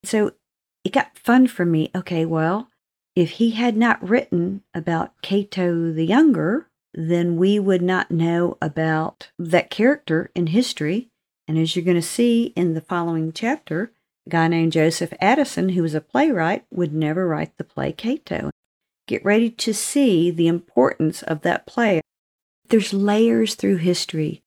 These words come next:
of actions that were taken at a point in time that affect us today, and this was one of them, Cato the Younger. And in fact, I don't know if you've ever read Plutarch's Parallel Lives, but did you know it was one of our founding fathers' favorite books?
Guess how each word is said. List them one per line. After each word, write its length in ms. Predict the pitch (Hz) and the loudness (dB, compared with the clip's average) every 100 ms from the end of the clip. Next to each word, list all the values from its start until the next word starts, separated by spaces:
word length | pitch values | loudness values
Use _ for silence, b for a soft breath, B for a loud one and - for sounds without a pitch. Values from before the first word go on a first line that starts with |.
| - | -8
of 120 | 160 - | -6 -4
actions 520 | 180 - - - 175 | -4 -4 -2 0 0
that 120 | 165 | -2
were 100 | - | -2
taken 380 | 160 185 180 165 - | -2 -2 -2 -2 -4
at 140 | 180 | -4
a 40 | 170 - | -4 -2
point 220 | 175 - | -2 -2
in 180 | 190 170 | -6 -6
time 520 | 165 156 156 160 160 _ _ | -6 -4 -2 -4 -6 _ _
that 220 | 160 160 | -4 -2
affect 400 | 160 - 165 - | -2 -2 -4 -4
us 160 | 151 - | -8 -8
today, 540 | - 156 156 151 160 - | -8 -6 -6 -6 -8 -4
and 160 | 160 | -2
this 200 | 160 170 | -2 -4
was 180 | 165 160 | -6 -6
one 160 | 156 151 | -6 -6
of 140 | 143 | -6
them, 260 | 151 156 - | -6 -6 -10
Cato 320 | - 165 160 151 | -6 -4 -2 -4
the 140 | 151 | -2
Younger. 420 | 151 151 147 147 _ _ _ | -4 -4 -6 -10 _ _ _
And 160 | 160 151 | -4 -2
in 160 | 151 156 - | -2 -6 -2
fact, 540 | 233 277 165 - - _ _ _ | 0 0 -2 -6 -14 _ _ _
I 80 | 151 | -2
don't 180 | 196 233 | 0 2
know 160 | 208 | 4
if 160 | 311 - | 2 2
you've 160 | 196 175 | 0 2
ever 240 | 165 156 | 2 2
read 360 | 151 151 147 - | 4 2 2 -2
Plutarch's 540 | - 160 - 151 - | -4 -4 -2 -6 -6
Parallel 520 | - 156 151 147 147 | -4 -2 -2 -4 -4
Lives, 480 | 147 147 143 170 226 | -4 -4 -2 -2 -4
but 240 | - 139 | -6 -8
did 200 | - 160 | -6 -4
you 80 | 175 | -2
know 220 | 165 160 | 0 2
it 120 | 226 - | 0 0
was 200 | 160 151 | -2 -2
one 160 | 160 | -2
of 120 | 170 | -2
our 100 | 165 | -4
founding 480 | 151 160 165 160 160 | -2 0 0 0 0
fathers' 320 | 175 170 160 | 0 0 -2
favorite 500 | - 180 160 180 190 | 0 4 4 4 0
books? 480 | 175 208 415 - - | 0 0 0 -6 -20